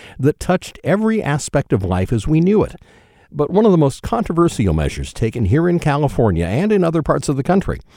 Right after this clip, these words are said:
was the mandate that children be vaccinated in order to attend school. On February twenty-eighth, California will officially end its covid nineteen pandemic emergency declaration,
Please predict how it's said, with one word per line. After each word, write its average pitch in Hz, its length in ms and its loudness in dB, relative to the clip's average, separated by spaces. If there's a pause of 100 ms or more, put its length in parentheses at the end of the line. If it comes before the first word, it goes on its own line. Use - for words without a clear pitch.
(320)
was 107 160 0
the 139 100 2
mandate 156 460 2
that - 140 -8
children 139 500 0
be 85 100 -2
vaccinated 95 720 -2
in 160 180 0
order 123 320 0
to 120 200 -4
attend 87 320 -2
school. 62 420 -4 (1040)
On 131 140 4
February 165 420 2
twenty-eighth, 127 520 2
California 135 600 2
will 151 180 0
officially 151 600 -2
end 151 260 2
its 104 220 -2
covid 110 320 0
nineteen 113 500 2
pandemic 113 560 0
emergency 104 560 0
declaration, 101 640 0